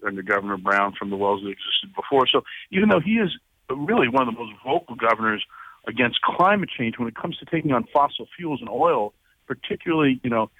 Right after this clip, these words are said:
keeping it in the ground and, and keeping it out of the water, uh, he's not walking the walk. And I think that's gonna be a real battle for progressives in California over the next year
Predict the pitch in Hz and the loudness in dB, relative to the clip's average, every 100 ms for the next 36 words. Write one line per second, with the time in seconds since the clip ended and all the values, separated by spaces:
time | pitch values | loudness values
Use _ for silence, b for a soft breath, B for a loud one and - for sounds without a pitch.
0 | b - 180 156 147 139 131 113 123 139 | b -4 -2 0 2 4 2 4 4 6
1 | 135 113 101 101 104 - 151 135 127 127 | 4 2 -4 -8 -8 -4 -2 2 4 4
2 | 120 104 107 151 170 110 - _ _ _ | 2 0 4 4 4 -2 -8 _ _ _
3 | _ _ - 131 123 139 185 185 175 147 | _ _ -6 -4 -4 -6 -8 0 0 2
4 | 143 156 147 127 117 135 151 131 - 123 | 2 2 0 -10 -6 0 2 2 0 -4
5 | 123 127 190 165 180 - 170 151 143 131 | -2 -2 -2 2 0 0 -8 -4 0 2
6 | 151 139 123 127 135 117 123 - 117 113 | 2 2 4 4 2 -2 -8 -8 -6 0
7 | 143 165 117 107 - 120 - 120 117 - | 0 0 -8 -10 -10 -8 -2 0 0 -2
8 | 135 123 117 113 107 104 113 - - 120 | -2 0 0 -2 -4 -2 -2 -2 0 4
9 | 139 | 4